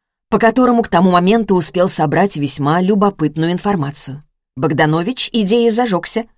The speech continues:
а потому печи в гостиных они осматривали вместе,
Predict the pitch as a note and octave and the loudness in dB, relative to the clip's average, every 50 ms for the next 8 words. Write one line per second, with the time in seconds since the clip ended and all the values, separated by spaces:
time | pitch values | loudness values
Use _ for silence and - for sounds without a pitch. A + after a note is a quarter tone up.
0 | _ _ _ - - D3+ D3 - E3 F3+ F#3+ F#3+ F#3 - - - A3+ B3+ B3 A#3 | _ _ _ -8 -8 -6 0 0 2 4 4 2 2 0 -2 -2 0 0 0 0
1 | - A#3 G3+ F#3+ G3 G3+ G3 - - A3+ A#3 A3+ G#3+ A3 A3 - - _ _ - | -2 -2 0 2 2 2 0 0 -2 -2 0 0 0 -2 -4 -6 -16 _ _ -6
2 | C#3+ D3 D3+ D#3 D#3+ D#3+ - E3+ E3+ E3+ F3 F3 E3+ F3 F3 F3 F3+ G3+ G3 E3 | -2 0 0 0 0 0 0 -2 -2 -2 -2 -2 -2 -2 -2 0 2 2 2 2
3 | - - - - | 0 -4 -6 -8